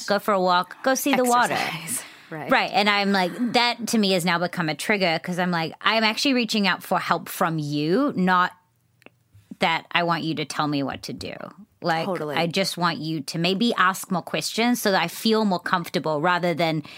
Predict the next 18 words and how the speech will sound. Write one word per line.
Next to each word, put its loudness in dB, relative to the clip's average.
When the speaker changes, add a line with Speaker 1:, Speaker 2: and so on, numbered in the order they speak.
Speaker 1:
by 2
you 4
telling 2
me 2
a 2
solution, 0
I -2
feel -2
like -4
you're -4
dismissing -6
me, -8
which 0
is, 2
they're 2
all 4
wonderful 2
people. -2